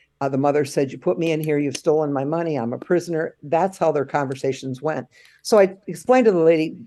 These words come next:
"Stop with the social niceties. Start with, 'Hey, Mom, great talking to you. I was thinking about that spaghetti sauce you used to make.'" See what, what happens.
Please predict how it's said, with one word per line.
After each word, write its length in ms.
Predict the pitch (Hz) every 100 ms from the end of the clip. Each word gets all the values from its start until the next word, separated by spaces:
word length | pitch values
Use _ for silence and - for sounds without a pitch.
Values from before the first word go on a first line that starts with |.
| _
"Stop 400 | - - 180 190
with 160 | 196 190
the 260 | 165 151 - 151
social 380 | - 180 185
niceties. 560 | 170 156 151 151 143 135
Start 320 | - 165 175
with, 200 | 151 147 _ _ _
'Hey, 100 | 196
Mom, 300 | 190 170 165
great 240 | 160 160 -
talking 360 | 180 175 170
to 60 | 156
you. 120 | 156
I 140 | - 165
was 180 | 160
thinking 360 | - 175 175 170
about 360 | 151 151 151 156
that 220 | 143 139
spaghetti 500 | - 165 139 160 160
sauce 400 | 160 139 120 -
you 80 | 127
used 280 | 120 117 -
to 60 |
make.'" 340 | 120 113 - - 110 _ - _
See 140 | -
what, 160 | 175 156
what 120 | 156
happens. 480 | 170 160 123 123 -